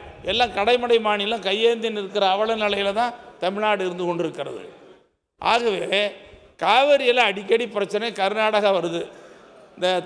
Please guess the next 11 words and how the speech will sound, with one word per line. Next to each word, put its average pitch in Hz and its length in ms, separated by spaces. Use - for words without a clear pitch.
தடுப்பணை 240 500
கட்டணும்னு 202 400
சொல்லி 196 580
மேகதாட் 220 680
தடை, 196 300
தடுப்பணை 208 440
கட்டுவதற்கு 190 500
முயற்சிக்கிறார்கள். 175 840
நான் 226 300
அரசை 214 480
வற்புறுத்துவது, 175 960